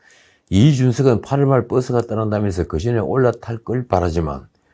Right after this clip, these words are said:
그 버스가 아직은 내키지 않는다는 뜻일 겁니다. 윤석열 엑스파일에 대해서는 괴의 문서라며 필요하면 법적 조치를 거론했습니다.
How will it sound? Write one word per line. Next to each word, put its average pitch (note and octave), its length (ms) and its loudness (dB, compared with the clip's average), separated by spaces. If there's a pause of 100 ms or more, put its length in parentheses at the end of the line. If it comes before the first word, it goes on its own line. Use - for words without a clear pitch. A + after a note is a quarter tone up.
(120)
그 G2 220 -6
버스가 A2+ 460 0
아직은 G2+ 380 -6
내키지 A#2 500 -4
않는다는 G2+ 460 -4
뜻일 - 240 -18
겁니다. - 520 -14 (720)
윤석열 D3+ 420 6
엑스파일에 D3 540 4
대해서는 G2 680 2
괴의 B2 360 4
문서라며 A2 880 2 (420)
필요하면 C3 520 4
법적 C3+ 420 -2
조치를 C3+ 800 0
거론했습니다. - 960 -8